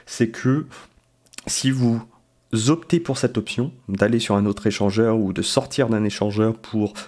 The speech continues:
vous-même, euh, faire quelque chose on-chain, il faut le faire maintenant.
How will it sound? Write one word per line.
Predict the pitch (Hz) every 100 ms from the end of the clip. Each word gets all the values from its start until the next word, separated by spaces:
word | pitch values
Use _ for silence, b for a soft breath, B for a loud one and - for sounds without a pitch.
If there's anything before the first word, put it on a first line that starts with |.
| -
vous-même, | 104 123 127 123 120 113 B 92
euh, |
faire | 95 117 -
quelque | 101 104
chose | - 107 95
on-chain, | 95 - 123 147 B B B B - -
il | 113
faut | 120
le |
faire | 110 131 127 107
maintenant. | 95 98 120 - -